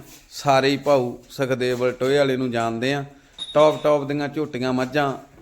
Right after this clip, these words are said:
ਕੋਸ਼ਿਸ਼ ਕਰੀਦੀ ਆ ਕਿ ਕਹਿੰਦਾ ਲੈ ਕੇ ਆਈਏ ਤੇ ਆਪਣੇ ਭੈਣਾਂ ਭਰਾਵਾਂ ਨਾਲ ਸਾਂਝੀਆਂ ਕਰੀਏ। ਚਾਰ ਐਨੀਮਲ ਵਿਖਾਉਣੇ ਆ ਸੱਜਣੋ ਤੁਹਾਨੂੰ,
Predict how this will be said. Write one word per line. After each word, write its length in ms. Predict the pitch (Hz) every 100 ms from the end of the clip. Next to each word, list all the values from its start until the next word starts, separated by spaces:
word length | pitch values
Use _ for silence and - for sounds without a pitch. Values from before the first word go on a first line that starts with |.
| - -
ਕੋਸ਼ਿਸ਼ 380 | 139 143 147 -
ਕਰੀਦੀ 400 | 131 127 123 131
ਆ 80 |
ਕਿ 140 | 127 127
ਕਹਿੰਦਾ 280 | 127 131 127
ਲੈ 200 | 117 117
ਕੇ 180 | 120 123
ਆਈਏ 420 | 117 123 143 135 - _ _ _
ਤੇ 80 | 127
ਆਪਣੇ 480 | 123 123 123 120 - _
ਭੈਣਾਂ 240 | 139 135 117
ਭਰਾਵਾਂ 320 | 127 127 113
ਨਾਲ 100 | 113
ਸਾਂਝੀਆਂ 440 | - 120 123 123
ਕਰੀਏ। 460 | 110 107 101 104 - _ _ _ -
ਚਾਰ 320 | 151 151 190
ਐਨੀਮਲ 380 | 214 220 220 214
ਵਿਖਾਉਣੇ 460 | 208 190 170 143
ਆ 80 | 160
ਸੱਜਣੋ 360 | 165 165 196 208
ਤੁਹਾਨੂੰ, 300 | 185 180